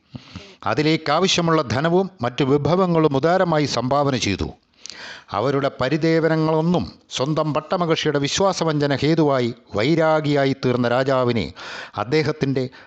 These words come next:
ദൃഢനിശ്ചയത്തിൽ നിന്നും അണു അളവ് വ്യതിചലിപ്പിക്കുവാൻ പര്യാപ്തമായില്ല. ഇക്കാര്യത്തിൽ സഹോദരന്മാരുടെ അഭ്യർത്ഥനകളും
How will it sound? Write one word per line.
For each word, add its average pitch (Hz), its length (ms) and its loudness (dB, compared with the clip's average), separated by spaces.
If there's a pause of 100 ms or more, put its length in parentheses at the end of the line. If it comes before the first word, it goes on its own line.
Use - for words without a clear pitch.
(140)
ദൃഢനിശ്ചയത്തിൽ 175 840 0
നിന്നും 107 340 0 (380)
അണു 156 280 0 (160)
അളവ് 120 300 0
വ്യതിചലിപ്പിക്കുവാൻ 117 880 0 (280)
പര്യാപ്തമായില്ല. 95 920 -2 (1500)
ഇക്കാര്യത്തിൽ 127 640 0 (220)
സഹോദരന്മാരുടെ 147 1000 0
അഭ്യർത്ഥനകളും 131 760 -2